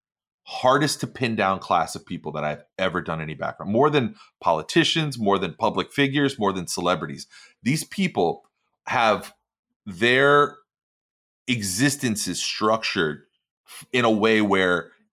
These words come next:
it is like trying to pick apart a fucking Delaware,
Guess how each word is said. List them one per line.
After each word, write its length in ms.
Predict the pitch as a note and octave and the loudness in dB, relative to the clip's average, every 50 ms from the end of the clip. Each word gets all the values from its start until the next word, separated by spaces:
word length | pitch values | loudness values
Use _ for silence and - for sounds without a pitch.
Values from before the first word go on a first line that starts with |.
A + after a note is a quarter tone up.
| - | -2
it 160 | C3 C#3 C#3 | 2 2 4
is 180 | D3+ D3+ C3+ - | 4 2 2 4
like 220 | C3 A#2 A2 G#2+ | 4 2 2 2
trying 320 | - - C3 A#2 A2+ A#2 A2+ | 0 -2 0 0 0 0 -2
to 80 | - | -4
pick 260 | - - - A#2+ - - | -6 -4 -6 -6 -6 -6
apart 520 | G#2 - - A#2 A2+ A2+ A2+ G#2 - - - | -8 -4 0 2 2 2 2 0 -2 -6 -4
a 80 | - F#2 | -4 -4
fucking 460 | - - G#2 F#2+ - G2 F#2+ F2 E2 _ - | -2 0 -2 -2 -2 -4 -8 -8 -10 _ -4
Delaware, 800 | - G#2+ G2+ A2 G#2+ G#2 G#2+ A2 A2 G#2+ G#2 G2+ G2+ G#2 G#2 | 0 0 2 2 2 2 4 4 4 4 4 4 2 0 -2